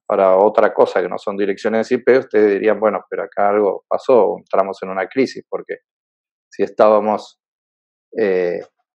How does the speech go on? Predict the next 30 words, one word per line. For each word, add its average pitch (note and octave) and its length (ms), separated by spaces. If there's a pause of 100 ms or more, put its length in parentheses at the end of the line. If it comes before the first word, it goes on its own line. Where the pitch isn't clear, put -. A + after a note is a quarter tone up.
(520)
con G2+ 300
este A2 380
nivel G#2+ 500
de, F#2 400
de F#2 480 (540)
entrega G#2+ 640
de G2 180
recursos A2 760
y, G2+ 60
y, G2 440 (160)
y G2 120
de F#2 120
pedi-, F#2 340
y G#2 140
de F#2 120
pedido A2+ 320
de A2+ 40
recursos, A#2+ 640 (240)
¿cómo A2 220
es A2+ 80
que C3 140
ahora A#2+ 440 (760)
l-, - 440
prácticamente A2 800
no G#2+ 120
se - 160
ven G#2 300
ni F#2+ 160
arin, A2 520
ni, G2 140